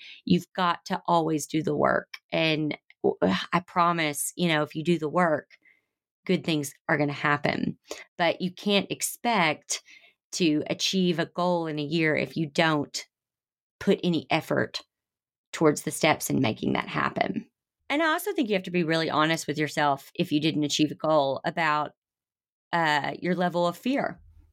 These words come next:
Because I think dreams are destroyed in that first, those first few seconds or minutes after you, after you say it out loud or after you write it down or, or even you have the idea.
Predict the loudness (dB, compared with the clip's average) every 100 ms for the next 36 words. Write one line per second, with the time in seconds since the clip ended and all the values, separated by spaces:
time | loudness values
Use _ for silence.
0 | _ _ _ _ _ -4 -2 0 0 0
1 | 0 0 0 -2 -10 -20 -20 _ _ _
2 | -2 0 0 0 0 2 2 2 0 -2
3 | 0 -2 -2 0 2 2 2 2 2 0
4 | -6 _ _ _ _ 0 2 2 2 0
5 | -2 -6 _ _ _ -4 2 2 0 -2
6 | 0 2 0 -4 -4 -6 -10 _ _ _
7 | _ _ 2 2 4 2 2 2 2 0
8 | 2 2 2 0 0 0 0 0 -2 0
9 | 0 0 2 2 0 0 0 -2 0 0
10 | 0 0 0 0 0 0 0 2 2 0
11 | -2 0 2 2 0 -4 -10 -14 -2 0
12 | 2 0 0 0 0 0 0 0 -2 -4
13 | -4 -6